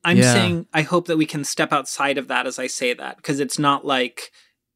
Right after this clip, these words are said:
Speaker 1: you need to answer for the fact that you hate me. It's that the distance makes it be like, "Oh, I feel like shit," you know?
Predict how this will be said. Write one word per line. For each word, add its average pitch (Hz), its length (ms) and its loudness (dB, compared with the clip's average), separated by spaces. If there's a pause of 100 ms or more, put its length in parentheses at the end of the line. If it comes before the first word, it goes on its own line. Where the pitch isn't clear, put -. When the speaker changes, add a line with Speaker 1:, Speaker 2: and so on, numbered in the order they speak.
(120)
Speaker 1:
you 156 220 0
need 147 220 4
to 151 140 -8
answer 139 280 -2
for 131 140 -8
the 131 80 0
fact - 280 -2
that 135 60 -4
you 123 120 -2
hate 139 240 -2
me. 127 340 -2
It's 143 300 0
that 131 340 -2
the 135 80 -8
distance 131 640 -4
makes 127 320 0
it 120 120 -10
be 131 120 -6
like, 120 280 -4 (320)
"Oh, 123 200 -12
I 110 100 -12
feel 127 240 -10
like - 220 -12
shit," - 280 -4 (100)
you 127 100 -6
know? 120 200 -4